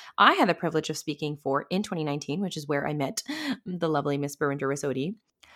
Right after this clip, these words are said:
What I know Verinder for the most, though, is the two terms she served as an elected councillor for the city of Surrey, and when she ran for mayor,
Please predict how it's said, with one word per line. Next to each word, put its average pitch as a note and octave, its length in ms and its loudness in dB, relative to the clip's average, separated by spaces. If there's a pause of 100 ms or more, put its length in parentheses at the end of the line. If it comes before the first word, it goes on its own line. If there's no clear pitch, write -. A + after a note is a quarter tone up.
(260)
What B3 120 8
I D4 160 8
know D4+ 200 6
Verinder G#3+ 380 6
for G#3 140 2
the E3+ 100 2
most, D#3+ 440 0
though, - 340 -6 (420)
is F#3 260 4
the F#3 120 -2
two C4 240 4
terms E3+ 420 2
she - 160 0
served C#3+ 480 0
as E3 120 0
an D#3+ 80 0
elected D#3 480 0
councillor E3 440 -4
for F3+ 140 -2
the D#3+ 80 -2
city D3+ 320 0
of G#3 80 0
Surrey, C#3 480 0 (400)
and F3 140 4
when D#3+ 100 2
she D#3+ 140 0
ran D3+ 260 2
for B3+ 140 4
mayor, D#3+ 400 2